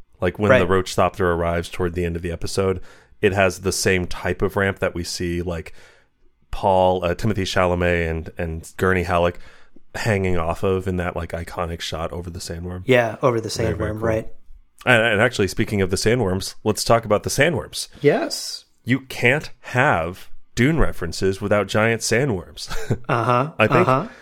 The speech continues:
Speaker 1: at some point we did a, we, we talked about, like, references to Dune in popular media, and a lot of them tend to be giant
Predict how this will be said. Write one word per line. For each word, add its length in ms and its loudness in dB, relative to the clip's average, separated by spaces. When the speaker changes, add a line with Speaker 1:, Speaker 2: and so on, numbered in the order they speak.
Speaker 1:
at 140 -2
some 180 4
point 260 2
we 80 0
did 160 2
a, 240 -2
we, 160 0
we 120 0
talked 300 0
about, 220 -2
like, 220 -4
references 600 0
to 140 -2
Dune 460 -2
in 300 -4
popular 400 -2
media, 480 -2
and 160 4
a 60 4
lot 260 6
of 120 2
them 160 0
tend 240 -2
to 60 -6
be 300 -8
giant 340 -2